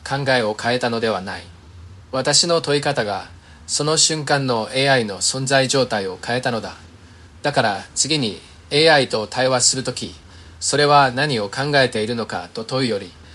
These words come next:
それは自分の何を反映しているのかと問って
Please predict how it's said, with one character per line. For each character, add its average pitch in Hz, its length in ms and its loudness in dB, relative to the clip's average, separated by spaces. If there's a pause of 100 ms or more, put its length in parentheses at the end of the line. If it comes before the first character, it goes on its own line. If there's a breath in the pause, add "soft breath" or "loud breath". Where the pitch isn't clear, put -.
(220 loud breath)
そ - 160 -2
れ 143 80 2
は 147 220 6
自 131 180 -2
分 170 180 -2
の 160 180 2
何 131 300 0
を 92 160 -4
反 135 300 -4
映 135 180 0
し - 120 4
て 120 120 -2
い 123 80 -2
る 131 80 -6
の 110 100 -4
か 101 220 -10 (340 loud breath)
と 127 140 0
問 143 180 -2
っ - 20 -8
て - 280 -6